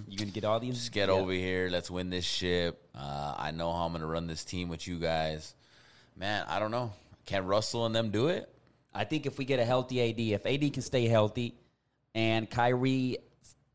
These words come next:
Speaker 1: gets that passion back of basketball, because it seemed like in that period of the pandemic, he was like, "Obviously, basketball is not my priority."
Speaker 2: Mm-hmm.
Speaker 1: Left it aside. But we need that Kyrie that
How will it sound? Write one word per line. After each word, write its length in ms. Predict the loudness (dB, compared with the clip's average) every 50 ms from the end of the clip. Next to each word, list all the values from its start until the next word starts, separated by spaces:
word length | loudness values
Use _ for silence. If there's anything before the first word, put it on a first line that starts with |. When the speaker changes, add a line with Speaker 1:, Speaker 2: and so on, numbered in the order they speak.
| _ _
Speaker 1:
gets 200 | 0 0 2 2
that 240 | 4 4 4 4 4
passion 400 | 2 4 4 4 2 2 0 2
back 360 | 4 4 6 4 4 2 -2 -4
of 180 | -4 -4 -2 0
basketball, 640 | 0 2 2 2 -2 -4 -2 2 4 6 6 6
because 340 | 4 2 0 0 0 0 0
it 80 | -6 -8
seemed 260 | -6 -6 -8 -4 -2
like 200 | -2 -2 -2 -2
in 80 | -4
that 200 | -4 -2 -2 -2
period 480 | -2 -2 -2 -2 -2 -2 -2 -2 -4 -4 -6 -8
of 180 | -6 -6 -6 -6
the 60 | -8
pandemic, 580 | -8 -6 -6 -6 -4 -6 -6 -6 -6 -8 -10 -10
he 160 | -10 -8 -6
was 140 | -6 -6 -4
like, 180 | -4 -4 -2
"Obviously, 320 | -2 -2 -2 -2 -6 -10 -8
basketball 460 | -6 -6 -6 -6 -6 -10 -10 -8 -8
is 80 | -8 -6
not 120 | -6 -8
my 180 | -6 -6 -8 -10
priority." 640 | -8 -8 -6 -4 -2 0 0 0 0 -2 -6 -8 -10 -10
Speaker 2:
Mm-hmm. 340 | -8 -6 -6 -4 -6 -6 -8 -12 -16 _ _ -8
Speaker 1:
Left 200 | -8 -6 -2 -2
it 60 | -2
aside. 460 | 0 2 2 4 4 4 2 2 -2 -6 -16 -20 _ _ _ _ -6
But 80 | -4 -2
we 100 | -2 -2
need 140 | -2 0
that 180 | 2 2 2 2
Kyrie 300 | 0 0 0 0 0 -2
that 260 | -2 -4 -6 -8 -12